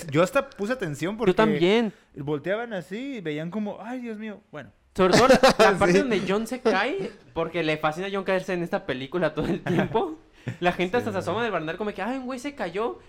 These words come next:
Speaker 2: Luego agarran hachazos allá a un vato y salen los otros güeyes ahí con los escaleras como que
Speaker 3: Ajá,
Speaker 2: viendo allá.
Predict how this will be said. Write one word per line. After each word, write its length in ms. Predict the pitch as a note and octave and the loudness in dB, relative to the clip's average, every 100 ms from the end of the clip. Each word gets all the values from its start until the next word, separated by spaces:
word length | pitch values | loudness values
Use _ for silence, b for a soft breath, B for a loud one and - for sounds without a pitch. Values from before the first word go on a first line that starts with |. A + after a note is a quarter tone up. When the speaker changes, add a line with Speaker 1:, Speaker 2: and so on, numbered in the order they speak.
| - | -6
Speaker 2:
Luego 260 | E3 G#3+ | -2 0
agarran 280 | A3+ G3+ A3+ | 0 -2 -2
hachazos 420 | F#3+ - F3+ A3 | -4 -4 -6 -2
allá 200 | G3+ E3 | -2 -2
a 40 | G3 | -2
un 100 | G#3+ | 0
vato 280 | G#3+ G#3+ A#3 | -2 0 -4
y 60 | |
salen 160 | G#3 A3+ | -4 -6
los 100 | A3+ | -8
otros 220 | G#3+ A3+ | -12 -8
güeyes 200 | A3 A3+ | -8 -8
ahí 120 | G#3+ G3+ | -10 -6
con 120 | A3+ | -6
los 60 | G3+ | -6
escaleras 280 | F3 G3+ | -8 -8
como 140 | - F#3+ | -8 -4
que 60 | |
Speaker 3:
Ajá, 60 | E3 | -2
Speaker 2:
viendo 220 | E3 G#3+ | -2 0
allá. 140 | G#3 | 0